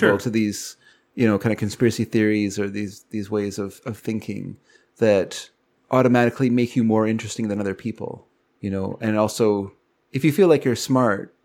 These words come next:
Speaker 2: but you also feel like people think you're dumb, and maybe Victoria Jackson has that feeling. She's, like, has a little girl voice. She's small. She's a woman. She's had all these sort of things against her,
Speaker 1: Right.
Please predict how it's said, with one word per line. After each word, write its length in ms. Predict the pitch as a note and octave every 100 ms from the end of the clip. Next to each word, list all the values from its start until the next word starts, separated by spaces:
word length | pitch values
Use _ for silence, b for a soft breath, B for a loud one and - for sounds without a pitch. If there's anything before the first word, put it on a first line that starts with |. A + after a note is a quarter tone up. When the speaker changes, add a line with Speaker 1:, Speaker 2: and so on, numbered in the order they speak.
| _
Speaker 2:
but 140 | A2+
you 80 | C3
also 160 | B2 -
feel 120 | C#3
like 120 | A2
people 160 | C3+ B2
think 180 | A#2+ A2
you're 100 | G#2+
dumb, 440 | G2+ G2 G#2 B2+
and 100 | A#2
maybe 200 | G#2+ G#2
Victoria 320 | G2 - A2+
Jackson 380 | G#2 G2+ - G2+
has 200 | F#2 G2
that 140 | - G2
feeling. 240 | G#2 G2
She's, 300 | G#2 A#2+ F#2+
like, 100 | G#2
has 220 | F#2+ G#2
a 40 | G2+
little 200 | G#2+ G#2+
girl 200 | G#2+ G#2
voice. 600 | G#2 G2 F#2 G2+ - - b b _
She's 460 | - B2+ A2 F#2+ - _
small. 720 | - - A#2+ A2 G#2 G#2+ A2+ -
She's 140 | A#2+
a 60 | G#2+
woman. 380 | G#2 A2 A2 G#2+
She's 160 | B2
had 120 | B2+ A#2+
all 80 |
these 140 | A2+ A2
sort 140 | B2
of 40 | A2
things 160 | A#2 G2+
against 460 | F#2+ A2+ A#2 - -
her, 200 | G2+ G2+
Speaker 1:
Right. 200 | A2